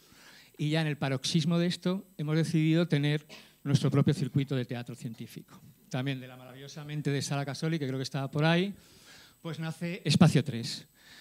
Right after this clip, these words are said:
La U G R nos ha cedido un palacio en el Albaicín, el Palacio del Almirante, y una vez al mes hacemos un evento que une una charla de divulgación,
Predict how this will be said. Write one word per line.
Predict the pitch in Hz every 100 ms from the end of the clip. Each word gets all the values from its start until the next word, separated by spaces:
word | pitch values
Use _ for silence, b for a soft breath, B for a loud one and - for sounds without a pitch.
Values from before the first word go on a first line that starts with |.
| b b
La | b 147
U | 165
G | 170
R | 175 180 185
nos | 147
ha | 156
cedido | 147 156 170 147
un | 147 151 143
palacio | - 143 160 170 139 120 -
en | 131
el |
Albaicín, | 127 135 143 220 247 190
el | 127
Palacio | 131 143
del | 139
Almirante, | 147 180 196 202 214 214 - B B B
y | 170
una | 170
vez | 175
al | 190 180
mes | 208 214 - - -
hacemos | 127 165 170 165 -
un | 180
evento | 175 175 175 190
que | 170
une | 165 175 180 196 - _ b b b _
una | 196 180
charla | - 185 165
de |
divulgación, | 151 151 151 190 196